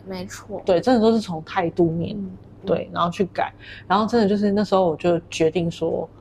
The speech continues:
Speaker 2: 我要留在吉隆坡。
Speaker 1: 嗯，嗯，嗯。
Speaker 2: 嗯。
Speaker 1: 那时候也是蛮屌的欸。
Speaker 2: <laughs>
Speaker 1: 对啊。
Speaker 2: 我觉得我那时候疯了，没有啊。
Speaker 1: 嗯，那时候超强的，就这样直接留下来。
Speaker 2: 对。
Speaker 1: 嗯。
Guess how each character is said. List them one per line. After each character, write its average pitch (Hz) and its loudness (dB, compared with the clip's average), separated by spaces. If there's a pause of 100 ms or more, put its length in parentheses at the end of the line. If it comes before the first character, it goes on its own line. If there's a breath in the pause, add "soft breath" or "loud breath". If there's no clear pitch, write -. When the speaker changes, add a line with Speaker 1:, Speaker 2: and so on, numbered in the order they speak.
(140)
Speaker 2:
我 175 0
要 175 4
留 165 4
在 160 0
吉 - -6
隆 151 -6
坡。 - -10 (180)
Speaker 1:
嗯， 208 -4
嗯， 196 -6
嗯。 180 -10
Speaker 2:
嗯。 160 -4 (540)
Speaker 1:
那 294 -6
时 302 -8
候 220 -2
也 185 -4
是 233 -10
蛮 180 -10
屌 175 -8 (100)
的 - -6
欸。 - 2
Speaker 2:
<laughs> - -20
Speaker 1:
对 359 6
啊。 190 -6
Speaker 2:
我 190 6
觉 196 8
得 208 6
我 196 4
那 180 4
时 170 0
候 165 4
疯 160 -6
了， 170 -4 (100)
没 190 6
有 190 8
啊。 190 6
Speaker 1:
嗯， - 4
那 320 4
时 339 2
候 247 4
超 247 -6
强 226 -12 (140)
的， - -16
就 214 -4
这 - -6
样 214 -6
直 202 -16
接 196 -6
留 170 -4
下 180 -14
来。 - -18 (400 loud breath)
Speaker 2:
对。 - 0 (460)
Speaker 1:
嗯。 185 -10